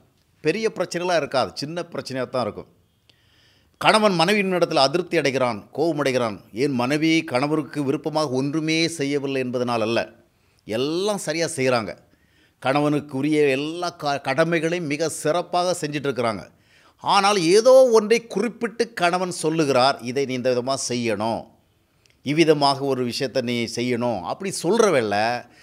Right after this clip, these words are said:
மற்ற எல்லா காரியங்களையும் மனைவி க-, சரியா செஞ்சுட்டு, இந்த ஒன்றையும் ஸ்-, அதை குறிப்பிட்டு சொல்லப்பட்ட காரியத்தை செய்யாம போகிறவல்ல, கணவனுக்கு ஒரு கோபம், ஒரு அதிருப்தி, ஒரு ஆத்திரம் வருகிறது.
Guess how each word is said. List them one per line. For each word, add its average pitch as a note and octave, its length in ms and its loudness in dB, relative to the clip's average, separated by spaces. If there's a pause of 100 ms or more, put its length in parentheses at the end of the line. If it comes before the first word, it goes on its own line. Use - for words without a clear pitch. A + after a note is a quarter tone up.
(200)
மற்ற D#3 260 -2
எல்லா A#3+ 400 4
காரியங்களையும் A#3 520 0
மனைவி G3 340 2
க-, F#3+ 100 -8
சரியா E3 440 2
செஞ்சுட்டு, C3 280 0
இந்த C#3+ 240 -2
ஒன்றையும் G#3+ 580 0
ஸ்-, F3 160 -12
அதை C#3+ 260 0
குறிப்பிட்டு A#3 480 -2
சொல்லப்பட்ட E3 560 -2
காரியத்தை C3 500 0 (640)
செய்யாம D#3 440 -2
போகிறவல்ல, A2+ 720 0 (300)
கணவனுக்கு A#2+ 580 -6
ஒரு A2 200 -6
கோபம், A#2 500 -2
ஒரு G#2+ 140 -4
அதிருப்தி, A#2 520 -4
ஒரு A#2 200 -4
ஆத்திரம் G#2+ 380 -4
வருகிறது. G2+ 400 -6